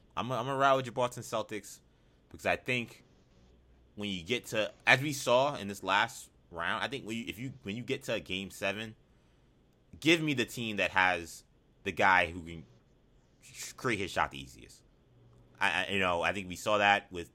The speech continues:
Luka. I think we saw that with Jason Tatum. And when I say, you know, Tatum, Giannis obviously is a, is a great player, but Giannis playing on that team with all these guys guarding him and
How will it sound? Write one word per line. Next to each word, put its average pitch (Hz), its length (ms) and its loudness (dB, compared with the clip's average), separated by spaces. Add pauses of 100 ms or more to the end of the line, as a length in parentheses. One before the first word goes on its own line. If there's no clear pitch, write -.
(100)
Luka. 90 500 -6 (460)
I 80 40 -14
think 78 140 -12
we 73 80 -12
saw 95 260 0
that 87 300 2
with 80 180 -10
Jason 85 380 -10
Tatum. 82 440 -4 (520)
And 95 100 -2
when 104 80 2
I 107 60 4
say, 110 420 -2
you 113 80 -10
know, 90 100 -4
Tatum, 127 280 -2
Giannis 113 340 2
obviously 92 340 0
is 80 60 -8
a, 80 100 -10
is 78 120 -12
a - 20 -12
great 85 240 -10
player, 85 180 -6
but 78 200 -10
Giannis 95 320 0
playing 92 280 -2
on 87 60 -6
that 80 140 -4
team 85 200 -12
with 76 120 -8
all 78 180 -4
these 73 160 -14
guys 71 360 -4
guarding 76 340 -10
him 71 160 -14
and 62 100 -18